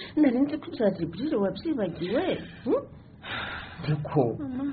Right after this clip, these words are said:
Speaker 1: rwose ibintu ntibishakwa. Katari amagara bajya ku isoko bagahaha. Urumva? Rekeraho gutekereza ku mafaranga yatwaye. U-, utabonye ibigenda ntabona n'ibigaruka.
Speaker 2: Erega ikibazo si amafaranga, mama.
Speaker 1: None ikibazo ni ikihe?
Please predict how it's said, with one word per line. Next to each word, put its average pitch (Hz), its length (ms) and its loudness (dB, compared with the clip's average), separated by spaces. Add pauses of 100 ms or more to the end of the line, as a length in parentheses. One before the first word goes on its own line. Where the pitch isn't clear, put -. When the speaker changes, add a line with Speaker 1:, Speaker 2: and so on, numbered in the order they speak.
(140)
Speaker 1:
rwose 220 360 4
ibintu 185 380 -2
ntibishakwa. 160 1040 -4 (240)
Katari 160 400 -6
amagara 135 380 -2
bajya 131 240 -2
ku - 100 -10
isoko - 300 -10
bagahaha. 127 540 -4 (420)
Urumva? 143 580 0 (640)
Rekeraho 233 480 -2
gutekereza 175 640 -6
ku - 120 -10
mafaranga 131 440 -8
yatwaye. 131 640 -4 (760)
U-, 147 360 -4
utabonye 269 480 2
ibigenda 247 400 2
ntabona 196 420 2
n'ibigaruka. 196 760 2 (500)
Speaker 2:
Erega 262 300 -2
ikibazo 247 440 -2
si - 140 -12
amafaranga, 220 640 -6
mama. 208 360 -2 (260)
Speaker 1:
None 196 340 0
ikibazo 170 360 -4
ni 170 160 0
ikihe? 156 480 -4